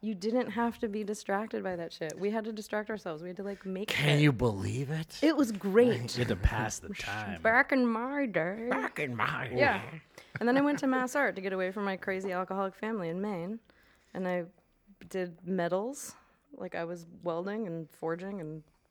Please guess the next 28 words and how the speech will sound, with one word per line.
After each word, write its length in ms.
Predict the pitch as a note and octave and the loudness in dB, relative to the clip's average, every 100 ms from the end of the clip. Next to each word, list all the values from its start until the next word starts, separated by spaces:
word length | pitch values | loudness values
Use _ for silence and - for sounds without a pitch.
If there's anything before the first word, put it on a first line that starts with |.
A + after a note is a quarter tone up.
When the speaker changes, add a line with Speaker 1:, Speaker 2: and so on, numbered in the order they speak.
| - | -8
Speaker 1:
casting 400 | E3 D#3+ - F#3 | -8 -6 -10 -10
things. 360 | G3+ G#3+ A#3+ | -8 -8 -8
And, 200 | E3+ D#3+ D#3 F#2+ | -8 -10 -10 -8
Speaker 2:
Mm, 260 | F2 E2+ | -8 -4
that 180 | C3 C#3 | 0 2
is 100 | D3 | 4
Speaker 1:
and 100 | G3 | 4
then 120 | G3 G3 | 4 4
I 60 | |
Speaker 2:
the 60 | G3+ | 2
Speaker 1:
went 160 | G#3 | 0
to 80 | G#3+ | -4
Saul 240 | - G#3 G#3+ | -4 -2 -2
Levine's 280 | G#3 B3+ A#3 | -2 -2 -2
class, 220 | D3+ D#3 | -6 -4
and 80 | F3+ | -4
I 60 | |
was 80 | F3 | -4
like, 100 | D#3+ - | -6 -8
"Wow." 680 | D#4+ - - C3 C3+ F#3+ - - - | -12 -12 -10 -6 0 -2 -2 -12 -4
Speaker 2:
Uh, 40 | |
I 160 | A#2 G#2+ | 0 0
will 160 | A2 | -2
say 200 | G2+ G#2 | -4 -6
that's 280 | F2+ G2 - | -6 -8 -10
the 40 | F2 | -10
best 280 | F2+ F2 | -10 -12
department. 440 | - - - - | -16 -18 -16 -16